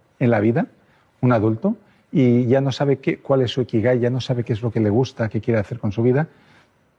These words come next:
que vaya al pasado y que recuerde como niño qué sueños tenía, ¿no? ¿Qué quería ser de mayor? Entonces,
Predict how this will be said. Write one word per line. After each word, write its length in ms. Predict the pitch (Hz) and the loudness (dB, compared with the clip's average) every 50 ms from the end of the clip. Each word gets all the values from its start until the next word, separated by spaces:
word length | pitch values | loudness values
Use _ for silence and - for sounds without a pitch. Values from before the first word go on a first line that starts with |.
| _ _ _ _ | _ _ _ _
que 240 | - 156 151 151 160 | 0 2 2 2 2
vaya 380 | - 175 151 135 175 202 214 214 | 0 -2 -2 0 2 2 2 2
al 80 | 208 | 0
pasado 400 | 208 202 160 - - 180 180 220 | 0 -2 -2 -2 -2 0 0 0
y 60 | 226 196 | 0 0
que 120 | - 170 | 0 -2
recuerde 680 | 143 139 131 - - 160 170 175 180 208 220 233 285 - _ _ _ _ _ _ _ _ | 0 0 -2 0 0 0 0 2 2 2 2 0 0 -4 _ _ _ _ _ _ _ _
como 220 | - 143 135 131 | -2 0 2 2
niño 400 | 131 139 160 160 175 190 208 226 - - | 2 4 4 4 4 4 2 0 -2 -4
qué 140 | - - 180 | -4 -2 -2
sueños 420 | - - 175 175 170 190 185 - - | -2 0 0 2 2 2 2 0 0
tenía, 420 | - 139 127 131 139 131 110 98 | -2 0 2 2 2 2 0 0
¿no? 180 | 98 135 214 - _ _ | -2 -2 -4 -6 _ _
¿Qué 160 | - - 160 | -4 -4 -2
quería 320 | - 180 170 165 170 160 135 | 0 0 2 2 2 2 2
ser 240 | - - 147 139 | 0 0 0 0
de 80 | 123 131 | 0 0
mayor? 380 | 117 113 113 110 113 107 104 - - _ _ _ _ _ | 0 0 0 0 0 0 -2 -6 -12 _ _ _ _ _
Entonces, 420 | _ - 143 117 165 165 - - | _ -2 0 2 0 0 -2 -6